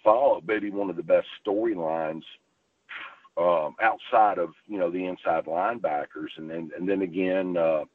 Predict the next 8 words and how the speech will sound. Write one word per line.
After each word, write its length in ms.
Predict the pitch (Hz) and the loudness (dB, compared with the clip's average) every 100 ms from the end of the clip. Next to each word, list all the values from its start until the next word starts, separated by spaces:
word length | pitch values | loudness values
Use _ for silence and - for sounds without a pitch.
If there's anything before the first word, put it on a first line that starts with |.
| _ _ _ - | _ _ _ -2
you 100 | 170 | 6
know, 120 | 131 | 6
there's 220 | 131 127 113 | 6 2 -2
reports 540 | 117 - 107 107 98 - | -8 -2 0 0 -4 -10
that, 220 | 90 82 - _ _ _ _ - | -4 -4 -6 _ _ _ _ -8
uh, 440 | 85 82 82 - - _ | -2 0 2 2 -2 _
you 240 | 98 98 | -12 -8
know, 80 | 87 | -8